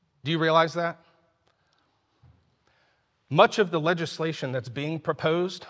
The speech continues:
by the pro-life industry, by the pro-life industry, I'm not talking about the pro-choice people. We know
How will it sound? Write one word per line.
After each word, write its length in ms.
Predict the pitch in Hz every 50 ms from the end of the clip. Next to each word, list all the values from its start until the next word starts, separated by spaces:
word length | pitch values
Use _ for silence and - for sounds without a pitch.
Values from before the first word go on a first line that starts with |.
| - -
by 240 | 117 170 190 214
the 100 | 180 185
pro-life 720 | 151 - - - 214 247 294 254 226 226 233 214 175 - -
industry, 560 | 123 123 110 98 - - - - - - - - _ _ _ _ _ _ _ _ _ _ _ _ _ -
by 140 | 180 190 202
the 100 | 185 185
pro-life 600 | - - - 254 269 285 247 226 226 220 - 190
industry, 360 | 151 127 113 - - 131 123
I'm 60 | 131
not 140 | 160 165 -
talking 240 | 180 175 170 180 170
about 140 | 156 135
the 60 | 120 120
pro-choice 520 | - - 156 147 - - 160 151 143 -
people. 400 | - 151 143 - - 151 147 - - - - -
We 120 | 135 151
know 340 | 147 143 151 151 160 156 151